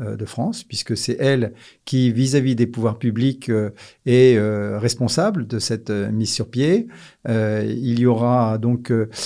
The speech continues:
un label qui sera délivré par, euh, la Fédération protestante.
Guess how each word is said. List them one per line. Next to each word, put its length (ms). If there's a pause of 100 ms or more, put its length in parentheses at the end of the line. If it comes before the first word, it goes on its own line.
(200)
un 160
label 480
qui 100
sera 200
délivré 500
par, 320
euh, 400
la 120
Fédération 460
protestante. 720